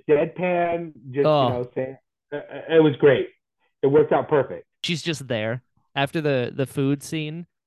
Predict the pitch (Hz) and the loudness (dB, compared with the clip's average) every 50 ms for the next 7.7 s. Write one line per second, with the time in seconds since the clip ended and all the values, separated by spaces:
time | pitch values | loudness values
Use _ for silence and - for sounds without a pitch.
0 | _ _ - 180 175 - - 220 - - 175 - 339 - - 220 208 - 226 233 | _ _ -10 -8 -6 -4 -2 0 4 4 6 6 6 4 2 0 0 0 -2 -2
1 | - - - - 180 196 - - 220 240 - - 269 254 - - - _ - - | -2 -4 -8 -4 -4 -4 -4 -6 -8 -8 -8 -8 -14 -18 -18 -18 -20 _ -6 0
2 | 180 185 190 190 180 170 156 147 151 151 - - 156 135 - - _ - - - | 2 4 4 6 6 4 4 2 2 0 0 0 -2 -2 -2 -6 _ -12 -12 -12
3 | - - 277 285 - - 254 - _ - 262 _ - - 262 _ - - - _ | -10 -8 -10 -8 -6 -6 -8 -8 _ -14 -14 _ -12 -16 -16 _ -14 -20 -20 _
4 | - - - _ - - - _ _ - - _ - - 202 214 214 226 247 262 | -16 -18 -18 _ -18 -18 -18 _ _ -20 -20 _ 0 4 4 4 4 4 4 4
5 | 247 233 202 185 - - 233 240 262 - - - 226 208 185 170 165 151 - - | 4 4 4 2 0 0 0 0 0 -2 -4 -4 -4 -4 -2 -2 -4 -6 -6 -8
6 | - 165 175 180 - - - 185 175 170 165 156 147 - _ _ _ _ _ - | -8 -6 -6 -8 -8 -8 -6 -2 -2 0 -2 -2 -6 -8 _ _ _ _ _ -6
7 | 135 135 135 135 - - 165 160 165 156 143 - 135 127 | -6 -6 -6 -6 -4 -2 0 0 0 -2 -4 -4 -8 -8